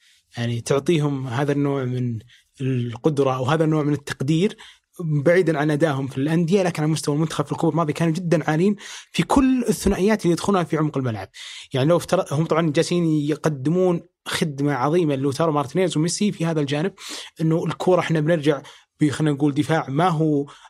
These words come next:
آه، دفاعنا ما هو عالي، ضغطنا ما هو عالي، ولكن في نفس الوقت في هذه المنطقة في منتصف الملعب غالبًا هم اللي يكونون لهم النزعة الأفضل في الجانب البدني. هنا أنا أخاف من شيء، وأتوقع هو اللي بيصير صراحة.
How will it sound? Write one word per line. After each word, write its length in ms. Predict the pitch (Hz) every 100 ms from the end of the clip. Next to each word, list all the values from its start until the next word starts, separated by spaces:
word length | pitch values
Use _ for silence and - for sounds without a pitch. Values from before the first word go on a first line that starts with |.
| -
آه، 380 | 120 117 117 120
دفاعنا 460 | 156 165 135 175 160
ما 100 | 180
هو 120 | 165
عالي، 320 | 147 156 151
ضغطنا 320 | 151 147 151
ما 80 | 156
هو 100 | 170
عالي، 300 | 147 175 170
ولكن 320 | 160 170 170
في 80 | 165
نفس 180 | 190 -
الوقت 300 | 160 190 - - - _
في 160 | - 175
هذه 180 | 196
المنطقة 360 | 165 175 170 143
في 120 | 143
منتصف 360 | 175 180 170 165
الملعب 320 | 170 180 156
غالبًا 400 | 165 196 175 165
هم 160 | 151 170
اللي 140 | 135
يكونون 380 | 131 165 165 180 - - -
لهم 260 | 156 170 160
النزعة 520 | 151 160 131 156 - _ _ -
الأفضل 1080 | 151 147 147 151 - _ 202 180 - 180 185
في 80 | 180
الجانب 360 | 143 151 170 143
البدني. 420 | 131 101 104 - 185
هنا 200 | 254 196
أنا 80 |
أخاف 240 | 151 156 147
من 60 |
شيء، 240 | 131 - - - _ _ - _ _ _ -
وأتوقع 420 | 170 - 208 151
هو 80 | 156
اللي 100 | 123
بيصير 300 | 117 - -
صراحة. 460 | 117 113 - -